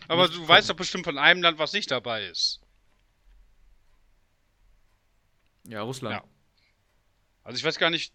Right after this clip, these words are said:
Speaker 1: die sind ja, glaub ich, während der laufenden Quali noch rausgeschmissen worden. Aber allerdings auch, aber auch
Speaker 2: Glaube,
Speaker 1: erst
Speaker 2: ja.
Speaker 1: nach öffentlichem Druck, weil man gesagt hat, „Ey Leute, euer Ernst?“ Und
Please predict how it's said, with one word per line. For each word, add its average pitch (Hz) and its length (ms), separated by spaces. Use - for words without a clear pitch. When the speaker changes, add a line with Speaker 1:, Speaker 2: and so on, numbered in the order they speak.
Speaker 1:
die - 140
sind 151 280
ja, 160 100
glaub 147 160
ich, 131 140
während 170 300
der 170 80
laufenden 156 480
Quali 180 320
noch 185 220
rausgeschmissen 170 680
worden. 180 440
Aber 147 160
allerdings 180 300
auch, 196 160
aber 165 180
auch 196 180
Speaker 2:
Glaube, - 100
Speaker 1:
erst 151 160
Speaker 2:
ja. 120 80
Speaker 1:
nach 117 140
öffentlichem 165 420
Druck, 180 240
weil 147 80
man 139 80
gesagt 131 180
hat, 131 120
„Ey 127 100
Leute, 151 340
euer 135 180
Ernst?“ 151 720
Und 139 520